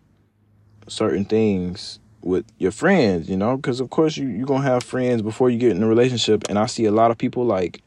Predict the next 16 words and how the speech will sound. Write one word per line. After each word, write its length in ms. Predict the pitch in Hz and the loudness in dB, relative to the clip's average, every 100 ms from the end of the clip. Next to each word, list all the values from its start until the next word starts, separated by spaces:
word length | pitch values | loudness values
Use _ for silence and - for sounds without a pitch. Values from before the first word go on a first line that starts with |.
| _ - _ - | _ -20 _ -4
get 180 | 123 143 | 0 0
into 260 | 135 147 | -2 2
a 60 | 135 | 2
relationship 600 | 123 131 139 131 143 143 - | 2 0 0 -2 0 0 -4
and 420 | 95 92 92 95 - _ _ _ 95 | -8 -6 -8 -10 -16 _ _ _ -4
lose 400 | 104 120 117 - | 0 0 -2 -4
friends 420 | 104 110 104 - | -4 -2 -4 -6
or 40 | |
cut 280 | - 110 - | -6 -4 -4
friends 400 | - 117 113 98 | -4 -2 -2 -4
off 380 | 80 80 - - _ _ _ _ _ _ _ _ _ _ _ - | -6 -6 -10 -20 _ _ _ _ _ _ _ _ _ _ _ -8
to 100 | 98 | -4
be 180 | 104 107 | 0 0
in 220 | 85 90 | 0 0
that 220 | 98 - | 2 0
relationship. 580 | 78 104 107 101 - | 0 0 0 -4 -6